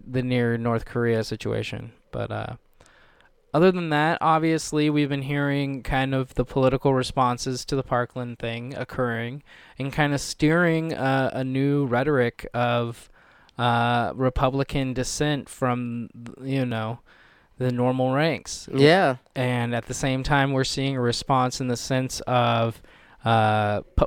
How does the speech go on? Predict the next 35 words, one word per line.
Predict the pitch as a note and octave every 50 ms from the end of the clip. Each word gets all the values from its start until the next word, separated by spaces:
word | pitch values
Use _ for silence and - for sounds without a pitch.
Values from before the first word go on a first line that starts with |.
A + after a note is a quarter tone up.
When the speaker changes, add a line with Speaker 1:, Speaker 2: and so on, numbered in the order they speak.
| -
Speaker 1:
re-, | - B2+ B2+ -
public, | - - D#3 C#3+ C3 C#3 C3+ C3 B2+ - - - - -
uh, | C3 B2 A#2+ A#2
responses | A2+ A#2 B2 - - - C3 B2+ A#2+ - B2+ A#2+ - -
to | - B2+
banning | A2 A#2 A#2 A#2+ B2 B2 B2+ B2+ B2+ B2+ B2 B2 - - - -
different | - C3 - C3 A#2+ A2
products | - - C#3 C#3+ C#3+ D3 C#3 - - -
and | B2 A#2 A#2 A#2
people | - C#3+ C3+ - C3
that | A#2 B2 A2+
have | A2+ A#2
supported, | - - A#2 - - C3+ C3 B2+ C3 B2+ B2+ A#2+ A#2 A#2+ - - - - - - - - - -
uh, | - A#2+ A#2 A2+ A#2
the | A2+ A#2 -
N | - C#3+ C#3 C#3
R | C3 A#2+ A#2+
A | B2+ D3+ F#3 G3+
at | D3+ G#2+
different | G2 B2+ - - A2+ A2+ A2+
points | - B2 A#2+ A#2 A2 - - -
now, | A#2+ A#2 A#2 A2+ A2 A2 A2+ A2+ - - - - - - - - - -
uh, | - A#2+ A2+ A2+ A2+ A2 A2+ A2+ -
as | - B2+ A#2+ A#2 A#2+ A#2 A2+
a, | B2+ A#2+ A#2 A#2 A#2 A#2
uh, | A2+ A2+ A2+ A2 A2+ -
as | - B2+ B2 -
a |
momentum | C3+ C3 C3 B2+ B2+ C3 B2+ B2+ B2 A#2+
building | A#2 C3 B2+ B2 A#2 B2+ B2 A#2+ A#2+ A#2
situation, | - C3 - - B2+ A#2+ A#2 A2+ A2 - C3+ A#2 A#2+ B2 B2+ C3 B2
and | A2+ A#2 A#2+ A#2+ A#2 A2+ A#2 A2+ A2+ -
including, | B2 B2+ B2+ - - D3 C#3 C3 C3 B2+ A#2+ A#2+ A#2+ A#2+ -
you | - C#3 C#3
know, | B2+ A#2 A2 A2 B2